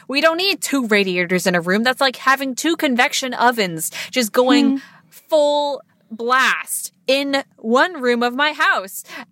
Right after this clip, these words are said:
Speaker 1: It's horrible. So I, <laughs> um, took a,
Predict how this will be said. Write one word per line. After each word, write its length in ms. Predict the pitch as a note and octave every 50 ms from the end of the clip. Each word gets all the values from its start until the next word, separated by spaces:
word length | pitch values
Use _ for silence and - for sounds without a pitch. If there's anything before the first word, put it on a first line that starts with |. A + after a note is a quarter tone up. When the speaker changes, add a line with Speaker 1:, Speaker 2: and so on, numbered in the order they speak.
| _ _ -
Speaker 1:
It's 240 | C#4+ F4+ G4+ - -
horrible. 920 | D4+ C#4+ F#4+ G4 A4 A#4+ A#4 A4 F#4+ - C4 A3+ F#3+ F3 F3 E3 - - - - - _ _
So 460 | - - - C4 B3 A#3+ A#3+ A#3 A3+ G#3
I, 360 | - G#3 G3+ G3+ G3+ G3+ G3+
<laughs> 100 | G3 E4
um, 440 | F#3 F#3+ F#3+ F#3 F#3 F#3 F#3 F#3 G3 - _ _ _ _ _ _ _ _ _ _ _ _ _ _ _ - G#3 G3+ - -
took 240 | - G#3+ G#3 G#3 G#3+
a, 360 | G3+ G3 F#3+ F#3+ F#3 F#3+